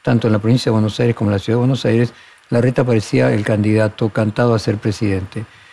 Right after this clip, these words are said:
Larreta no representaba, en el fondo, lo que dio origen al, al pro, que era derecha popular, maquillada, y por eso lo terminó perdiendo. No es un auténtico representante del pro y es más representante,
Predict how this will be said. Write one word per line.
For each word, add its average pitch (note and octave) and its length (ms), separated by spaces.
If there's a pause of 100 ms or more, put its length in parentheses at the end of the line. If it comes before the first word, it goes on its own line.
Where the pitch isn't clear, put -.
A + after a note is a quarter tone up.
(560)
Larreta C#3+ 500
no D#3 140
representaba, D#3+ 920
en A#2 180
el G#2 120
fondo, D3+ 480 (300)
lo A#2+ 120
que A2 100
dio B2 140
origen B2+ 340
al, G#2 320 (100)
al G2 360
pro, D3 240
que B2 100
era A2 140
derecha A2 340
popular, B2 580 (380)
maquillada, A2 600
y B2 60
por A#2 200
eso A#2 240
lo G#2+ 120
terminó G#2+ 400
perdiendo. C#3+ 580 (260)
No C3 80
es B2 100
un C3 80
auténtico A#2+ 500
representante A2+ 640
del G#2 100
pro C3 320 (300)
y A2+ 80
es G#2 60
más A#2+ 220
representante, A#2 880